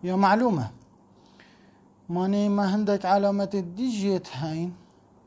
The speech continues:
ادبنا نائب بيش ضمي به. بو چي واو أول قوت؟ قوتي چنكي ضمة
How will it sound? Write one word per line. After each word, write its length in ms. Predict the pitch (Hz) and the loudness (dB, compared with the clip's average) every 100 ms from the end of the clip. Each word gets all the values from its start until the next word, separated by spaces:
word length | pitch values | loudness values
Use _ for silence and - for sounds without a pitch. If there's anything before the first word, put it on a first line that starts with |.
| _ _ _ _ - - - _ _ _ _ - | _ _ _ _ -20 -20 -20 _ _ _ _ -8
ادبنا 600 | 151 143 170 185 196 196 | -6 -2 0 2 2 2
نائب 500 | 190 185 180 226 220 - | 2 2 0 -2 -4 -4
بيش 260 | 196 196 - | -2 -2 -2
ضمي 460 | 151 175 165 160 143 | 0 0 2 0 -2
به. 240 | 123 107 - _ - _ _ _ | -6 -8 -12 _ -20 _ _ _
بو 180 | 170 262 | -4 -2
چي 200 | 285 - | -2 0
واو 260 | 180 190 185 | 4 4 2
أول 440 | - 160 147 131 | -2 -4 -4 -6
قوت؟ 400 | 143 170 185 - - - _ _ _ _ _ _ _ _ _ _ _ _ - _ - _ - - - _ 165 | -8 -10 -10 -20 -20 -20 _ _ _ _ _ _ _ _ _ _ _ _ -20 _ -20 _ -20 -20 -20 _ -12
قوتي 380 | 147 170 170 170 | -4 -4 -4 -6
چنكي 1300 | 147 - 165 156 - - - 147 143 135 131 131 - 151 - - - - 143 | -6 -4 -4 -4 -8 -16 -8 -6 -4 -6 -8 -10 -12 -16 -20 -20 -20 -18 -10
ضمة 880 | 156 151 147 170 208 208 214 214 | -6 -4 -2 0 2 2 2 -2